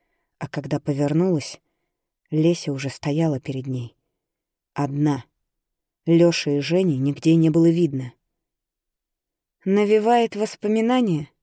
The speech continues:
«Да?» — вздохнула Леся, подходя к ней. Настя сделала шаг назад. «Мы с тобой часто вечером гуляли в лесу. И в тот вечер тоже. Помнишь?» Она улыбнулась.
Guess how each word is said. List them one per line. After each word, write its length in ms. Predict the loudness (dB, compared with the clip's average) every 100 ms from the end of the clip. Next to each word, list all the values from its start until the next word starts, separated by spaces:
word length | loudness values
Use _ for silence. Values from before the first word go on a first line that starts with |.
| _
«Да?» — 240 | -4 -2 -4 _ _ _ _ _ _ _ _
вздохнула 600 | -12 -6 -4 0 0 2
Леся, 280 | 0 -2 -6
подходя 460 | -14 -8 -6 -4 -6
к 120 | -8
ней. 220 | -10 -12 _ _ _ _ -6
Настя 400 | -4 -4 -6 -8
сделала 420 | -4 -2 0 -2
шаг 280 | -4 -6 -2
назад. 400 | -2 -2 -6 -12 _ _ _ _ _ _ _ _ _ _ -4
«Мы 100 | -4
с 80 | 0
тобой 260 | 2 2
часто 400 | 2 0 -2 0
вечером 420 | 0 0 0 0 2
гуляли 320 | 4 4 2
в 40 |
лесу. 420 | 2 0 -4 -6 -8 _ _ _ _ _ _
И 120 | -6
в 100 | -4
тот 220 | 0 0
вечер 360 | 2 0 0 -4
тоже. 440 | 0 0 0 -4 -8 _ _ _ _ _
Помнишь?» 500 | 0 2 0 -2 -12 _ _ _ _ _ -8
Она 280 | -2 0 0
улыбнулась. 640 | 0 0 0 -2 -8 -16